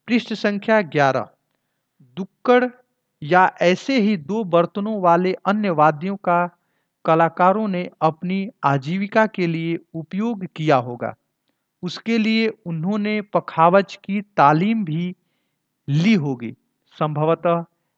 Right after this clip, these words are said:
ऐसा भी हुआ होगा कि पखावज बजाने वाले कलाकारों पर अपने गुजारे के लिए दुक्कड़ जैसे दो बर्तनों वाले वाद्य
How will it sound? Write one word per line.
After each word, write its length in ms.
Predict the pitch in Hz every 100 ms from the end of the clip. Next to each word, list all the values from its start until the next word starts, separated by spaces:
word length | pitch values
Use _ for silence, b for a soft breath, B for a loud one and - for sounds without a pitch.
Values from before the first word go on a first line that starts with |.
| _ _ -
ऐसा 360 | 160 156 -
भी 160 | 175 196
हुआ 300 | 147 147 160
होगा 400 | 156 151 147 143 143 _ _ _ _
कि 80 | 180 175 165
पखावज 640 | 147 - 156 170 165 - _ _ 143
बजाने 420 | 143 147 156 175
वाले 340 | 165 160 170 165 _
कलाकारों 640 | 147 147 143 156 156 190 202
पर 260 | 202 202 - _ _ _ _ _ _ -
अपने 500 | 160 - 196 208 208 _ _ _
गुजारे 540 | 135 147 151 165 185 208
के 200 | 202 202
लिए 280 | 196 208 190
दुक्कड़ 540 | 135 170 - 240 233
जैसे 400 | 185 196 - 214
दो 300 | 156 180 208
बर्तनों 540 | 160 151 156 190 196 202
वाले 300 | 185 180 180
वाद्य 480 | 127 151 180 170